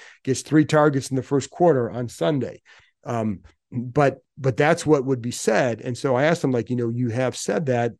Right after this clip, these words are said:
Do you feel that way now?" And he does, he does not feel that way. So he seems to be okay with, with how things are and the, and the adjustments.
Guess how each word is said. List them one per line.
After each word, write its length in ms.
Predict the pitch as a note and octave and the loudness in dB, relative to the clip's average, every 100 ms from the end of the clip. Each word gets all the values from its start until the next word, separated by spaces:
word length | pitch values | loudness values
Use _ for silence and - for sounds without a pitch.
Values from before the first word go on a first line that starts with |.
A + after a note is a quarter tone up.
| _ _ _ _ | _ _ _ _
Do 80 | B2 | -6
you 60 | |
feel 260 | B2 - D#3+ | -2 4 6
that 200 | C3+ A#2 | 6 2
way 160 | A#2+ A#2+ | 2 2
now?" 320 | D3+ E3+ B2 | 2 2 2
And 160 | A#2 - | -2 -6
he 200 | A#2+ C#3 | -8 -4
does, 260 | C3+ A#2+ G#2 A#2+ | 0 0 -2 -6
he 140 | B2 | -2
does 180 | B2 G2+ | -2 0
not 260 | C#3 C3 | 0 0
feel 180 | - A#2+ | -2 -4
that 200 | F#2+ - | -4 -12
way. 280 | F2 G2 - - _ _ | -14 -16 -16 -20 _ _
So 180 | - C#3 | -2 0
he 100 | B2 | 0
seems 280 | A#2 - E3+ | -2 0 2
to 80 | C3 | 2
be 160 | B2+ | 0
okay 380 | A#2+ - C3+ B2+ | -2 -2 -2 0
with, 240 | A#2+ A2+ - _ _ | 0 -4 -8 _ _
with 140 | A#2 G#2+ | -12 -8
how 200 | A2+ B2 | -2 -2
things 260 | B2+ A#2 | -2 -4
are 260 | A2 A2 A2+ | -2 -2 0
and 140 | A#2 | 0
the, 160 | A#2 G#2 - _ _ - | 0 -2 -8 _ _ -6
and 200 | B2 B2 | -2 0
the 100 | A#2 | -2
adjustments. 800 | G#2+ D3 C#3+ - C3+ A2+ - | 0 2 2 0 -2 -2 -6